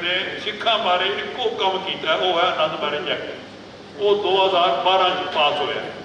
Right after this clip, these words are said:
ਇੱਕੋ ਸਾਰੀ ਹਿਸਟਰੀ 'ਚ ਅਸੀਂ ਕੀ ਕਰਾਇਆ ਕਿ ਆਨੰਦ ਮੈਰਿਜ ਐਕਟ ਕਰਾਇਆ,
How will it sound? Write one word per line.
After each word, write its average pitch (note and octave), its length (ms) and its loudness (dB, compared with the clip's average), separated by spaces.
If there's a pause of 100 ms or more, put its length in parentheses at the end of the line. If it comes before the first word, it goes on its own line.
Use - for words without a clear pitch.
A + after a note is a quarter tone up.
(800)
ਇੱਕੋ A#3 400 0
ਸਾਰੀ A#3 480 4 (680)
ਹਿਸਟਰੀ - 380 -4
'ਚ - 40 -6 (600)
ਅਸੀਂ G3 180 -2
ਕੀ G3+ 320 -4
ਕਰਾਇਆ F3+ 220 4 (380)
ਕਿ C#3+ 60 -6
ਆਨੰਦ F3 440 -2
ਮੈਰਿਜ F3+ 280 0
ਐਕਟ - 340 -4
ਕਰਾਇਆ, A#2+ 380 -4